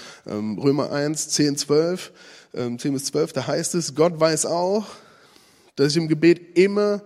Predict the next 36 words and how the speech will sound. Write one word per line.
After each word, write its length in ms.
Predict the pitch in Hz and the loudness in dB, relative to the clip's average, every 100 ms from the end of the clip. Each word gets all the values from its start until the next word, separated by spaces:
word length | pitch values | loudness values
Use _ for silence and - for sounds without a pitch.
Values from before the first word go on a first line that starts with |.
| - - - - | -16 -20 -20 -10
und 240 | - 160 - - | -4 -4 -2 0
immer 380 | 226 233 214 | 2 2 0
wieder 300 | 170 190 190 175 | 0 2 2 2
darum 320 | 165 139 143 | 0 -4 0
bitte, 380 | 185 196 165 - | 0 0 -4 0
euch 260 | 165 165 - | -2 -4 -4
endlich 560 | 185 220 208 202 - | -2 -2 -4 -8 -6
einmal 220 | 170 180 | -4 -4
besuchen 540 | 165 175 156 220 226 226 | -4 -4 -2 -2 -2 -6
zu 180 | - 185 | -6 -6
können.“ 460 | - 156 107 95 | 0 0 0 -8
Okay, 360 | 120 - 151 202 | -12 -2 0 0
also 200 | 143 143 | -2 -2
der 100 | 135 | -2
Paulus 440 | 135 147 175 165 | -2 -4 -4 -6
will 200 | 165 165 | -2 -4
zu 120 | 160 156 | -4 -4
den 140 | 147 | -4
Römern, 480 | 131 165 151 101 92 - - - - - _ | -2 -2 -4 -8 -12 -18 -20 -20 -20 -20 _
wenn 180 | 110 135 | -2 0
es 100 | 151 | 0
sein 200 | 170 170 | -2 0
Wille 180 | 196 175 | -2 -2
ist. 300 | - 117 - - - _ _ _ _ _ _ _ | -6 -8 -14 -20 -20 _ _ _ _ _ _ _
„Denn 400 | 113 151 190 214 - - - - - | 0 0 0 -6 -14 -20 -20 -12 -2
ich 180 | 151 170 | 0 2
möchte 280 | 180 - | -2 -2
euch 160 | - 147 | -4 -4
sehr 260 | - 185 185 | -2 0 0
gern 220 | 175 139 | -2 -2
persönlich 540 | 165 156 170 147 - | -2 2 2 2 2
kennenlernen 800 | - 196 202 123 117 117 139 226 240 _ _ _ _ _ _ - | 2 2 0 -2 0 -2 -4 -6 -10 _ _ _ _ _ _ -4
und 340 | 185 220 - | -2 -2 -2
euren 320 | 175 175 160 | -2 -2 -2
Glauben 500 | 139 156 180 190 185 | 0 2 2 2 0
stärken.“ 600 | 160 - 117 104 - 92 | -2 -2 -2 -2 -6 -16